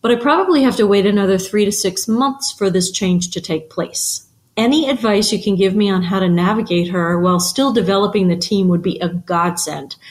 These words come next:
Any discussion with her becomes a debate, and I find it difficult to debate her on processes since that's supposed to be her contribution to the team.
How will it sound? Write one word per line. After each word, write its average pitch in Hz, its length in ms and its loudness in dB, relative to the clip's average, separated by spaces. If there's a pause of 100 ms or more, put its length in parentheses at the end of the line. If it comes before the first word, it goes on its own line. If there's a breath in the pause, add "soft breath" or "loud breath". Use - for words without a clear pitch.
(280 loud breath)
Any 220 240 4
discussion 247 580 2
with 190 140 0
her 202 120 2
becomes 190 360 -2
a 185 40 0
debate, - 600 -2 (400)
and 185 100 -2
I 185 80 0
find 214 300 0
it 185 120 2
difficult 214 480 0
to 208 80 0
debate 196 400 0
her 214 160 0
on 180 180 0
processes 208 920 0 (360 loud breath)
since 240 320 0
that's 240 260 0
supposed 220 360 0
to 196 60 -2
be 190 140 2
her 220 300 -6
contribution 180 1000 -2 (300)
to - 100 -6
the 175 140 -2
team. - 640 -8